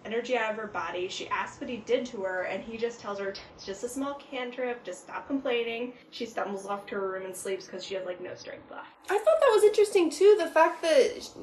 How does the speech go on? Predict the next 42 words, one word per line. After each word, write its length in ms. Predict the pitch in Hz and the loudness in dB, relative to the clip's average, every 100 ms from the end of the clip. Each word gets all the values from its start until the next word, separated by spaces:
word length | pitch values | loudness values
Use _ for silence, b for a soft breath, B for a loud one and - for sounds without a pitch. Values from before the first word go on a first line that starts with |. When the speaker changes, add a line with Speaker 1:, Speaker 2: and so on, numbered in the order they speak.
| - - 240 | -16 -2 0
Speaker 2:
it 160 | 262 | 2
was 160 | 302 302 | 0 -2
repeatedly 520 | 277 - 359 370 277 | -4 0 0 2 0
described 440 | 214 - 208 180 | -2 0 2 2
as 100 | 190 | 0
something 220 | 247 254 247 | 0 0 0
that 80 | |
he 160 | - 220 | -4 -2
did 260 | 202 226 220 | 2 2 2
to 80 | |
her, 260 | 226 185 247 | -4 2 4
and 120 | 254 | 6
I 60 | 247 | 4
was 200 | 277 294 | 4 2
like, 220 | 269 254 | 2 2
"Not 280 | 302 - 214 | 2 0 -2
really, 320 | 214 415 - | 0 0 2
I 100 | 233 | 2
mean, 180 | 285 277 | 2 -2
kind 360 | - 214 240 | 0 4 6
of, 280 | 180 185 220 | 6 4 2
but 220 | 240 - | 0 2
they 120 | 247 262 | 0 0
did 140 | 320 | -2
it 80 | 302 | -6
to 80 | 254 | -4
the 120 | 226 | -6
food," 420 | - - 349 202 | -6 -2 0 2
and 100 | 202 | -2
she's, 160 | 214 247 | -2 -4
like, 120 | 208 | -4
horrified 540 | - 269 311 - 190 180 | 0 2 2 4 2 2
that 100 | 214 | 0
he's 140 | 214 | -2
just 460 | 226 233 233 - - | 0 -2 -4 -10 -4
transformed 580 | 254 240 240 233 240 240 | 4 4 4 4 4 4
this 160 | 220 | 0
food 240 | - 247 269 | -2 2 4
into 160 | 233 | 4
this 180 | 214 208 | 2 2
amazing 600 | 196 185 190 220 220 202 | 0 2 2 2 0 0
meal. 480 | 208 254 165 180 - | 2 2 2 2 -2